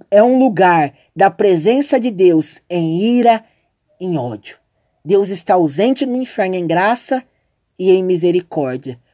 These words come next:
Mas Deus está presente no inferno em total ira e em total ódio. Ou seja,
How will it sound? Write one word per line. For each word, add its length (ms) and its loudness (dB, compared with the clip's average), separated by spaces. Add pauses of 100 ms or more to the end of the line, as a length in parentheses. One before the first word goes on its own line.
Mas 280 -4
Deus 300 0
está 260 -6
presente 720 -4
no 160 0
inferno 720 -4 (260)
em 140 -2
total 680 0
ira 520 4 (260)
e 240 -6
em 180 -6 (160)
total 600 -6 (480)
ódio. 580 -6 (1040)
Ou 140 -4
seja, 460 0